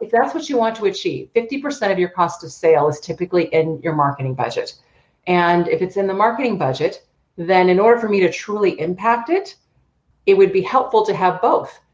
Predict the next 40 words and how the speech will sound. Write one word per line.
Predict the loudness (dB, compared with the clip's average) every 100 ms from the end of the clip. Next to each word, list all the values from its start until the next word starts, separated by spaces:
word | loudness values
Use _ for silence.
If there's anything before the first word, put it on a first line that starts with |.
| _
And | 0 2
I've | 2 2
led | 2 2 2
marketing | -2 -2 -4 -6 -4
as | -4 -2
well | 0 2 0
as | -2
sales. | -2 -2 -2 -4
And | -4
here | 0
are | 0
the | 0
five | 0 0 0
things | -2 -2 -2 -2
that | 0
I | 2
would | 2 0
do | 0 2
right | 4 2
off | 0 -2
the |
bat, | -2 2 2 0
blah, | 0 0
blah, | 0 0
blah, | 0 2
blah, |
blah. | 2 2
So | 0 -2 2 2
if | 0
you | -4
really | -2 0 2
want | 2 2
me |
to | 2
achieve | 2 2 0 2
this | 0
as | -2
soon | -2 -2
as | -2
possible, | -2 -2 0 0 0 -2